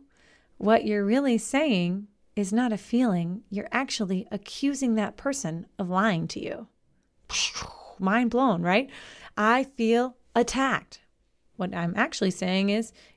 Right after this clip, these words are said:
"You attacked me." "I feel betrayed." What I'm really saying is, "You betrayed me," right? It's crazy. It's this interesting mask we wear to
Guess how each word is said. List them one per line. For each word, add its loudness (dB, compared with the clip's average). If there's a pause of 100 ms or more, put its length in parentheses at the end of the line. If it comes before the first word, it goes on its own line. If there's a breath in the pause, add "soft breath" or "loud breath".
"You 2
attacked -2
me." -2 (440 loud breath)
"I 2
feel 0
betrayed." 0 (380 soft breath)
What 2
I'm 2
really 2
saying 2
is, 0 (160)
"You 0
betrayed 0
me," -4 (240)
right? 0 (440)
It's 0
crazy. -2 (460 soft breath)
It's 0
this 0
interesting 2
mask 0
we 4
wear 2
to 0